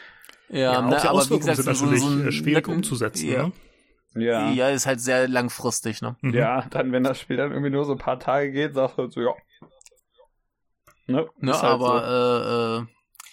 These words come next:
Speaker 1: Dingens im Pen and Paper kannst du das halt schon, schon besser umsetzen.
Speaker 2: Ja, das glaub ich
Speaker 3: Ja.
Speaker 2: auch.
Speaker 1: Ne?
Speaker 3: Ich glaube,
Speaker 1: Wenn du da
Speaker 3: gerade
Speaker 1: wieder so einen, so einen Stelzbock hast.
Speaker 3: wie, wie wir vorhin schon festgestellt haben, gerade dieser zeitliche Aspekt hilft halt einfach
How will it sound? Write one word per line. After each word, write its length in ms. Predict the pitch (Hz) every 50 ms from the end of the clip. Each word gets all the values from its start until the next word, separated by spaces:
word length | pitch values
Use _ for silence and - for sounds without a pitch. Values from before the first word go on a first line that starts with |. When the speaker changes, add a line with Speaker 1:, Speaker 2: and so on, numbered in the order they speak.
| _ _ _ _ _
Speaker 1:
Dingens 440 | - 131 156 170 185 165 135 - -
im 180 | 139 135 127 113
Pen 200 | - 135 135 127
and 120 | 117 -
Paper 360 | - 120 107 104 - - 143
kannst 240 | - - 170 165 -
du 20 |
das 80 | 131 127
halt 100 | 123 -
schon, 200 | - - 117 113
schon 180 | - 123 113 110
besser 240 | 110 - - -
umsetzen. 460 | - - 107 107 101 - - - - 139
Speaker 2:
Ja, 100 | 160 -
das 220 | - 131 - -
glaub 100 | - - 117
ich 40 | 117
Speaker 3:
Ja. 160 | 117 113 -
Speaker 2:
auch. 160 | - - - _ _ _ _ _ _ _ _
Speaker 1:
Ne? 320 | - 113 107 107 110 131 131 - _ -
Speaker 3:
Ich 140 | 123 120
glaube, 180 | - 156 160 160
Speaker 1:
Wenn 100 | 117 113
du 40 | 110
da 80 | 113
Speaker 3:
gerade 120 | - - -
Speaker 1:
wieder 60 | -
so 120 | - 117 117
einen, 80 | 117
so 80 | 110 113
einen 80 | 113 113
Stelzbock 580 | - - 123 123 131 127 - - 165 156 -
hast. 320 | - 170 170 - - - -
Speaker 3:
wie, 360 | - 143 139 127 135 147 135 127
wie 160 | 127 131 127
wir 220 | 139 135 135 131
vorhin 200 | - - 139 139
schon 120 | 135 160 127
festgestellt 360 | 131 131 - - 160 156 147
haben, 160 | 139 127 120
gerade 240 | - 117 120 120 123
dieser 280 | 120 117 113 120 113
zeitliche 520 | - - 131 107 110 - 151 113 - - 107
Aspekt 440 | 104 - - - - 107 107 92 -
hilft 260 | - 117 113 - -
halt 160 | 117 104 98
einfach 300 | - 101 110 - 117 117